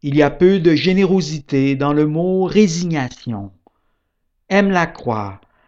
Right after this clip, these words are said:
Lorsque tu l'aimeras vraiment, ta croix sera une croix sans croix.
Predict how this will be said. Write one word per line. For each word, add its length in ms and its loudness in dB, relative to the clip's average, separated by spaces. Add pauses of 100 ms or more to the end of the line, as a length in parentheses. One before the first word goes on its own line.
(220)
Lorsque 340 -2
tu 160 -8
l'aimeras 400 2
vraiment, 640 -2 (420)
ta 120 -2
croix 320 0
sera 840 -2
une 220 -2
croix 520 0
sans 380 -2
croix. 580 -10